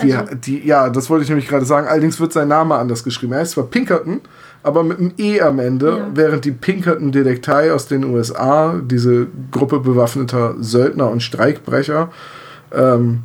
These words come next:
Speaker 2: Wo sich dann ein Bruder gedacht hat, ach, U S A ist blöd, ich gehe nach England.
Speaker 1: Ja, die Pinkertons, äh, das waren, die schrieben sich mit O.
Speaker 2: Ja.
Speaker 1: Pinkerton ist gleichzeitig auch das beste Album der Band Weezer.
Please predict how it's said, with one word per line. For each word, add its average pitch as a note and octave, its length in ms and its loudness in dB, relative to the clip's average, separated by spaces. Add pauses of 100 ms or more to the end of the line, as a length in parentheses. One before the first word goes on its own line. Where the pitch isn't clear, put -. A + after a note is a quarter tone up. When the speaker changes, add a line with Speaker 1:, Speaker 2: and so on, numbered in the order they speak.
(120)
Speaker 2:
Wo A3 80 -2
sich G#3 160 -4
dann G#3+ 140 0
ein G#3 180 2
Bruder G#3 280 -2
gedacht G#3 320 -6
hat, G#3+ 160 -6
ach, G#3 240 -6
U G3 120 0
S G#3 100 -6
A G#3 140 -2
ist G#3+ 140 -8
blöd, A#3+ 220 -2
ich - 140 -14
gehe A3 200 -4
nach G#3 160 -4
England. A#3+ 400 -6 (180)
Speaker 1:
Ja, B2+ 240 0 (400)
die C3 60 -4
Pinkertons, E3+ 720 -2
äh, C3+ 340 2 (340)
das C#3+ 320 -2
waren, C3 580 2
die C3 180 0
schrieben C3 240 0
sich A#2+ 160 -4
mit A#2 160 -4
O. F2 200 -6 (200)
Speaker 2:
Ja. G#3 120 -6 (480)
Speaker 1:
Pinkerton G3 520 0
ist - 160 -2
gleichzeitig D#3 600 0
auch C3 100 -4
das C3 180 -4
beste C#3 360 0
Album B2+ 380 0
der A#2 300 2
Band A#2+ 440 0
Weezer. G2 420 -4